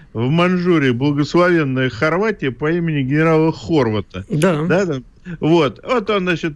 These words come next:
Speaker 1: эту благословенную Хорватию на настоящую посмотрел и понял, что ей кирдык.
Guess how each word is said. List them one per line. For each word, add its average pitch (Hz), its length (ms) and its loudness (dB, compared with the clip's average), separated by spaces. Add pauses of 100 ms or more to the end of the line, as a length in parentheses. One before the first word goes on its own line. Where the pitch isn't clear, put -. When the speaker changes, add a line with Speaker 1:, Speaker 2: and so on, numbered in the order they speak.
Speaker 1:
эту 160 260 -4
благословенную 175 1000 0
Хорватию 160 640 -2
на 139 140 -6
настоящую 208 840 -4
посмотрел 269 540 0
и 185 60 2
понял, 143 400 2
что 180 140 -6
ей 285 200 -2
кирдык. 220 720 0